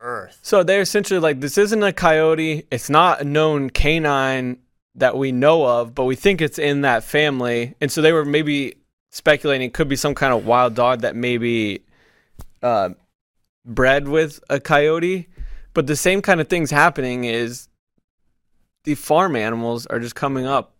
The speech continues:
Speaker 2: with just puncture wounds, and then, uh, the blood is drained out of them. But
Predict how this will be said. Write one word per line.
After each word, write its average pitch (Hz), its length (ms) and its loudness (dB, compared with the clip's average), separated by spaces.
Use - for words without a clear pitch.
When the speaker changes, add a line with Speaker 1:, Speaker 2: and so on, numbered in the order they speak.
Speaker 2:
with 117 160 -10
just - 200 -16
puncture 147 320 -4
wounds, 156 460 -8
and 120 200 -6
then, 113 400 -6
uh, 101 440 -4
the 107 80 -12
blood 120 340 0
is 107 100 -10
drained 113 280 -4
out 117 180 2
of 98 100 -10
them. - 240 -18
But 175 300 2